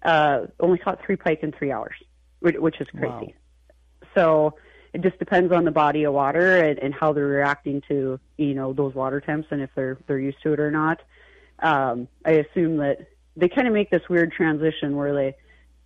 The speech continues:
Speaker 1: they don't push out super deep because they're kinda following where those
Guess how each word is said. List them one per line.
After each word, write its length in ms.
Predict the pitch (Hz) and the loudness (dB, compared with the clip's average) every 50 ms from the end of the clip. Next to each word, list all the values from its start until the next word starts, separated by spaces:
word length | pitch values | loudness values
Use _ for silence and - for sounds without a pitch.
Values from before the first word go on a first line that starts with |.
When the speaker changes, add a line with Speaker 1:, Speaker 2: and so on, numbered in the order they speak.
| _ _ | _ _
Speaker 1:
they 100 | _ 180 | _ 4
don't 220 | 202 226 254 254 - | 4 4 2 2 0
push 260 | - 254 226 226 - | 2 2 2 2 4
out 240 | 226 208 165 - - - - | 4 4 4 2 -2 -4 -2
super 300 | 226 220 208 - 220 226 | -2 0 2 2 2 2
deep 340 | 185 226 226 233 226 226 180 | 4 2 2 2 0 0 -2
because 240 | 214 202 - 190 - | -4 -4 -4 -4 0
they're 140 | 175 165 - - - - | 0 0 0 -2 -2 2
kinda 220 | 311 339 320 285 - - | 4 4 4 4 2 2
following 500 | 208 196 185 180 202 220 214 208 190 175 | 4 4 4 4 4 2 2 2 2 2
where 160 | 165 170 170 | 2 2 2
those 160 | 165 151 131 | 2 0 -2